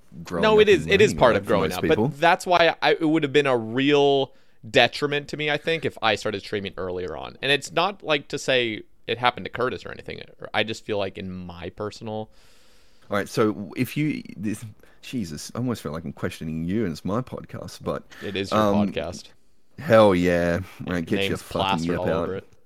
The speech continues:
Speaker 2: Your name's bigger
Speaker 1: Um,
Speaker 2: than mine on the thumbnail. But yeah.
Speaker 1: It's kinda hot, actually.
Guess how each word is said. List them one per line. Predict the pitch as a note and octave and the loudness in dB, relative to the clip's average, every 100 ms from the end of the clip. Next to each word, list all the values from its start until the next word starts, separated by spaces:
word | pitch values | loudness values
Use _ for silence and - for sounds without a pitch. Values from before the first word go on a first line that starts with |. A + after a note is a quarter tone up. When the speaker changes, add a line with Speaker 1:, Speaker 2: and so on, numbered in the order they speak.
| - - | -16 -6
Speaker 2:
Your | |
name's | G#2 G#2+ G2+ | -4 -4 -2
bigger | G2+ F#2 | 0 2
Speaker 1:
Um, | F2+ F2 | 4 2
Speaker 2:
than | F2 | 0
mine | F#2 | -2
on | F#2 | -6
the | F#2 | -10
thumbnail. | - F#2 F#2 F2+ - - - | -10 -10 -10 -12 -16 -20 -20
But | A2 | -16
yeah. | F#2 F#2+ - - | -14 -14 -18 -20
Speaker 1:
It's | - | -10
kinda | F#2 D2 | -8 -8
hot, | - - D#2+ - | -12 -6 -6 -4
actually. | D#2 - - E2+ | -6 -6 -8 -8